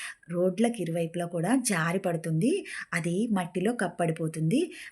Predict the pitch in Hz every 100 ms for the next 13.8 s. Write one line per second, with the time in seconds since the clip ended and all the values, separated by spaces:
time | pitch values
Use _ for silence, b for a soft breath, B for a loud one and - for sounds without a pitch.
0 | 226 277 220 170 - 226 233 240 202 202
1 | 180 170 165 B B - 196 160 170 -
2 | 185 165 - 294 302 240 - - 185 196
3 | 214 190 175 165 156 220 330 - 208 175
4 | 156 156 170 170 160 160 156 147 151 147
5 | 147 156 175 254 - 226 202 185 175 165
6 | 160 165 160 151 151 - - 170 - 160
7 | 240 B B - 165 160 160 160 220 151
8 | 185 143 143 - 247 226 208 196 185 170
9 | 160 160 160 165 - B - 175 170 160
10 | 143 143 165 165 160 151 151 160 156 156
11 | 151 151 175 220 285 285 B B - 170
12 | 160 185 180 156 147 214 262 190 160 202
13 | 220 190 170 165 156 151 147 147